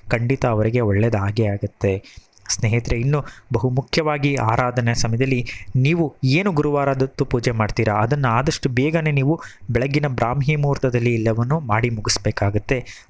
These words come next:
ರಾಯರ ಅನುಗ್ರಹ ನಿಮಗೆ ಮತ್ತಷ್ಟು ಜಾಸ್ತಿ ಸಿಗುತ್ತೆ. ನೀವು ಎಲ್ಲೇ ಇರಿ, ಹೇಗೆ ಇರಿ, ರಾಯರು ನಿಮ್ಮನ್ನ ನೋಡ್ತಾ ಇದ್ದಾರೆ.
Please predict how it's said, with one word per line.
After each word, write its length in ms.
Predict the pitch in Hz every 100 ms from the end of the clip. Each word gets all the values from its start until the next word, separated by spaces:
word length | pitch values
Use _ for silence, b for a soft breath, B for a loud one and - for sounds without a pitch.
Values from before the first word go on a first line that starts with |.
| -
ರಾಯರ 360 | 104 131 143
ಅನುಗ್ರಹ 360 | 127 123 123 123
ನಿಮಗೆ 320 | 120 113 117
ಮತ್ತಷ್ಟು 480 | 107 104 123 - 123
ಜಾಸ್ತಿ 380 | 113 98 - 104
ಸಿಗುತ್ತೆ. 460 | 110 107 - 104 B B B 131
ನೀವು 220 | 123 120
ಎಲ್ಲೇ 580 | 117 113 123 135 156 156
ಇರಿ, 280 | 139 135
ಹೇಗೆ 520 | 123 123 127 139 151 139
ಇರಿ, 220 | 127 117
ರಾಯರು 360 | 107 104 139
ನಿಮ್ಮನ್ನ 340 | 139 123 117 110
ನೋಡ್ತಾ 440 | 104 107 - 117
ಇದ್ದಾರೆ. 640 | 107 107 107 110 - -